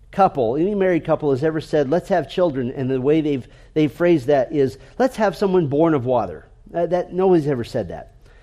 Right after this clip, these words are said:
Uh, others say it is physical birth itself. "Oh no, my water broke." And so that's where we get that. That's, again, pure speculation. And, and by the way,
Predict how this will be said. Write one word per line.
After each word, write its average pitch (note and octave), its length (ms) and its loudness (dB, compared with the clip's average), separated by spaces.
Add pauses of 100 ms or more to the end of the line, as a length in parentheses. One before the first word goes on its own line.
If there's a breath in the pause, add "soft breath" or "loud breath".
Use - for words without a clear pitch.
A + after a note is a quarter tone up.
(840 soft breath)
Uh, D#3 180 2
others A3 320 4
say G3+ 260 6
it F3+ 80 4
is F3 220 4
physical G#3 480 2
birth F3+ 460 0 (100)
itself. A3 680 0 (560)
"Oh A3+ 220 8
no, A3 320 6
my F3 460 2 (260)
water G#3 460 4
broke." A2+ 400 0 (500)
And D#3 160 0
so F3+ 180 2
that's F#3+ 280 4
where G3+ 120 4
we D#3+ 120 2
get C#3 200 -2
that. A#2 200 0
That's, E3 240 2
again, F#3 380 4
pure F3+ 300 2
speculation. F3 920 0 (1000)
And, F#3 200 -2
and D3 80 0
by G#3 160 4
the G3 100 4
way, F#3+ 320 4